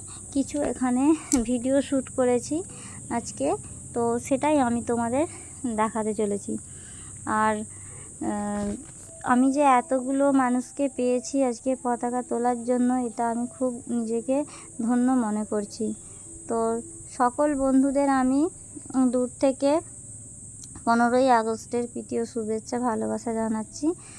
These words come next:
তো তোমরা সকলেই ভালো থেকো, আর যে যার, আহ, দেশের পতাকা তোমরা উত্তোলন করো।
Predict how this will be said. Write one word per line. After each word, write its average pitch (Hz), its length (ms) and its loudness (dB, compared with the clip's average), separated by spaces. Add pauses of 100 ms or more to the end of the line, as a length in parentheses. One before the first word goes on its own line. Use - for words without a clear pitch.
(200)
তো 214 100 -2
তোমরা 214 380 -2
সকলেই 254 840 -2 (440)
ভালো 220 320 0
থেকো, 226 400 -4 (140)
আর 233 220 0 (240)
যে 233 160 2
যার, 262 240 4 (440)
আহ, 220 380 -2 (400)
দেশের 240 360 2 (100)
পতাকা 247 540 2 (680)
তোমরা 226 380 2
উত্তোলন 214 540 -2
করো। 208 320 -4